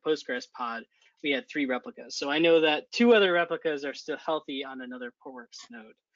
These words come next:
Um, and just trying to figure out which node it belongs on.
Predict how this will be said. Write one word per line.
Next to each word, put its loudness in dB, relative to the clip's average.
Um, -10
and -12
just -10
trying -8
to -14
figure -10
out -6
which -6
node -4
it -16
belongs -8
on. 0